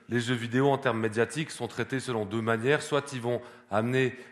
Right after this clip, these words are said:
euh, nos chers enfants ou adolescents à quitter, fuir pour la première fois de l'histoire de l'humanité le monde réel, ou alors, inversement, qui génèrent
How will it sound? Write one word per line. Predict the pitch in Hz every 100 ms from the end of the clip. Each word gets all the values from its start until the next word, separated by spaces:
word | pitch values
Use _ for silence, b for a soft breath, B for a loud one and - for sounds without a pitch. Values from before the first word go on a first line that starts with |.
| B -
euh, | 104
nos | 113
chers | 104 139 127 107
enfants | 120 - 135 123
ou |
adolescents | 107 110 117 117 143
à | 110
quitter, | - 147 - 143 131 107
fuir | - 143 151 139
pour | 123
la | 107
première | 104 123 123 -
fois | - 131 - B B
de | 107
l'histoire | 107 - 113
de |
l'humanité | 110 110 110 104 123 113
le | 98
monde | 98 92
réel, | 101 120 170 113 - B B B B _
ou | 170 160
alors, | 139 147 147
inversement, | 123 120 131 123 165
qui | -
génèrent | 104 139 139 139 143